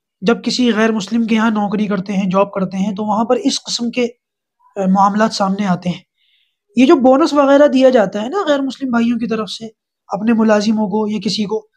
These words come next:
तो ये बोनस उनके दिवाली का या उनके त्यौहार का हिस्सा नहीं है। ये बोनस साल में एक मरतबा दिया जाता है, बाज़ मरतबा ये दिवाली के मौके पर दिया जाता है,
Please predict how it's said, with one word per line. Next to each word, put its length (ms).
तो 60
ये 140
बोनस 540
उनके 320
दिवाली 500
का 320
या 140
उनके 460
त्यौहार 440
का 100
हिस्सा 300
नहीं 300
है। 140
ये 120
बोनस 520
साल 320
में 120
एक 200
मरतबा 340
दिया 220
जाता 280
है, 200
बाज़ 240
मरतबा 340
ये 140
दिवाली 400
के 80
मौके 240
पर 140
दिया 200
जाता 260
है, 120